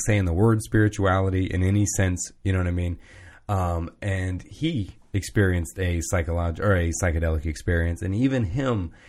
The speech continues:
it was difficult for him not to admit this, some level, he couldn't even describe it, right? This is one of the smartest guys I know, and he's at a loss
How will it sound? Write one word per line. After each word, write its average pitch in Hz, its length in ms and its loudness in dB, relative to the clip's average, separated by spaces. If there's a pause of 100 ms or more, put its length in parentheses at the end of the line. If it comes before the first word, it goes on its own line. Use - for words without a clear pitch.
(140)
it 104 80 -2
was 104 180 4
difficult 110 600 -2
for 95 100 0
him 90 220 0
not 95 260 2
to - 140 2
admit 92 500 2 (420)
this, 101 200 4 (180)
some 120 300 2
level, 110 460 2
he 117 140 2
couldn't 170 220 0
even 143 160 2
describe 120 520 4
it, 87 120 0
right? 98 140 2
This 127 100 -2
is - 60 -2
one 143 100 2
of 131 60 2
the - 100 -6
smartest 131 380 2
guys 113 240 6
I 104 100 6
know, 107 400 4 (300)
and 107 120 2
he's 120 160 2
at 123 60 6
a 113 60 4
loss 120 400 2